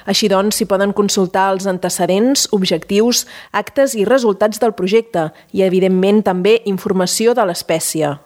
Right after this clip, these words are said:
Algunes de les accions en què s'està treballant són, per exemple, incrementar la qualitat hidrològica i el cabal dels torrents on viu el tritó, eliminar o reduir les amenaces que hi ha al seu hàbitat, assegurar la conservació genètica de l'espècie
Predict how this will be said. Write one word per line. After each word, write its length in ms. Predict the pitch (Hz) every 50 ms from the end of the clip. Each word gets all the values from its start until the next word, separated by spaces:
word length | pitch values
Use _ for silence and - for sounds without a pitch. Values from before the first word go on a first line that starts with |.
| _ _ _ _ _ _ _ _ -
Algunes 380 | 214 226 226 247 240 240 226 208
de 60 | 226 214
les 140 | 226 220 226
accions 400 | 214 - - 220 208 220 233 226
en 120 | 233 208 196
què 80 | - 202
s'està 300 | 190 208 196 - 208 190
treballant 460 | 190 196 190 190 185 185 185 190 202 202
són, 220 | - - 196 190 180
per 140 | 208 196 185
exemple, 460 | 180 - 185 180 180 175 - 190 196 240 - - - - - 190
incrementar 560 | 180 170 - - 175 175 170 175 170 - 208
la 140 | 214 220 220
qualitat 380 | 226 202 190 185 - 202 196 220
hidrològica 640 | 214 196 185 180 180 180 190 190 208 208 - 240 254
i 140 | 262 233 190
el 80 | 175 170 170
cabal 300 | 180 165 175 175 180 190
dels 180 | 190 185 180 -
torrents 420 | - 185 185 185 185 185 196 185
on 140 | 190 180 180
viu 220 | 175 190 190 190 180
el 80 | 175 175
tritó, 460 | - 170 160 - 185 180 202 247 - - - - - - - -
eliminar 460 | 185 185 190 185 185 185 214 240 269
o 80 | 269 254
reduir 380 | 233 233 226 214 233 247 247 226
les 140 | 196 190 196
amenaces 480 | 185 180 180 190 190 185 - 196 - -
que 100 | - 185
hi 120 | 180 180
ha 80 | 180 175
al 80 | 170 -
seu 160 | - 185 170
hàbitat, 560 | 170 175 165 175 175 - 214 226 - - - _ - - - - - - -
assegurar 420 | 202 - - 190 180 196 202 208 214
la 80 | 220 214
conservació 640 | 214 208 202 - 220 196 190 196 190 - 214 208 196
genètica 480 | 190 196 190 214 214 190 185 - 175 170
de 120 | 160 165 180
l'espècie 600 | 208 208 - - 180 175 - - 185 185 185 196